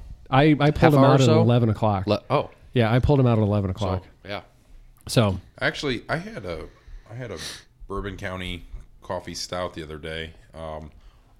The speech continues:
Speaker 3: almost at room temperature, and <laughs> it, it was fantastic. I, I almost preferred it that way versus being chilled at all.
Speaker 2: Yeah.
Speaker 3: And, uh, it, it just, you were able to,
Speaker 1: Yeah.
Speaker 3: you know,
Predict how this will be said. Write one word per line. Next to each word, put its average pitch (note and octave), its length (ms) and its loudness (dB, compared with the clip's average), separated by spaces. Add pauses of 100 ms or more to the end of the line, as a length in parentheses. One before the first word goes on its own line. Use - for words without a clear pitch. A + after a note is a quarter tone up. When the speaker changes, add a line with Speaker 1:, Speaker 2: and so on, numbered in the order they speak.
Speaker 3:
almost A#2 520 -6
at E2 200 -10
room E2+ 240 -10
temperature, - 600 -14 (140)
and F2+ 120 -14
<laughs> - 40 -20
it, - 100 -12
it - 260 -20 (200)
was - 140 -16
fantastic. - 760 -14 (560)
I, F2 220 -6
I G2+ 220 -8
almost G#2+ 300 -6
preferred F2 300 -10
it D#2+ 60 -12
that E2+ 120 -8
way E2 160 -8
versus D#2+ 400 -14
being D#2 300 -14
chilled D#2 400 -14
at D#2 220 -12
all. D2+ 320 -8
Speaker 2:
Yeah. F#2 180 -4 (680)
Speaker 3:
And, D#2 300 -14
uh, D2+ 240 -12 (640)
it, F2 220 -18
it E2+ 120 -16
just, E2 260 -14
you F2+ 160 -12
were E2 140 -12
able E2 220 -14
to, D#2 220 -16 (440)
Speaker 1:
Yeah. G#2 200 2
Speaker 3:
you E2+ 60 -10
know, D2+ 140 -16